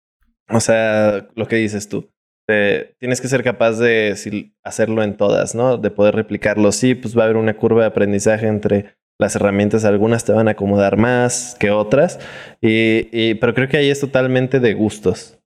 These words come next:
Este, no, no creo que haya una que pueda decir, "Ah, es que esta es mucho mejor". No, creo que es, va totalmente de gustos, con la experiencia que tengas, con que has trabajado antes. A lo mejor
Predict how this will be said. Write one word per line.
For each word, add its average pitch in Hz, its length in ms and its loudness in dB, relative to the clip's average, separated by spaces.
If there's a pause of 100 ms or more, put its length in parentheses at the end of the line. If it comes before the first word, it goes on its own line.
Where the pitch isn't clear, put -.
(160)
Este, 95 460 -2
no, 104 180 2
no 110 160 0
creo 120 140 -2
que 117 80 0
haya 113 220 2
una 113 180 -2
que - 80 -18
pueda 107 180 2
decir, 117 180 0
"Ah, 127 220 -2
es - 160 -10
que 127 100 0
esta 117 220 0
es 117 260 -4
mucho 117 380 0
mejor". 117 480 0 (440)
No, 113 540 0 (320)
creo - 140 -2
que 123 100 2
es, - 420 -6
va 120 120 0
totalmente 113 760 0
de 107 100 2
gustos, 123 720 2
con 104 220 2
la 104 60 2
experiencia 113 480 0
que 107 120 0
tengas, 117 460 0
con 110 140 2
que 110 80 0
has 110 80 -4
trabajado 113 480 2
antes. 117 360 0
A 110 40 -4
lo 104 100 -2
mejor 110 360 -4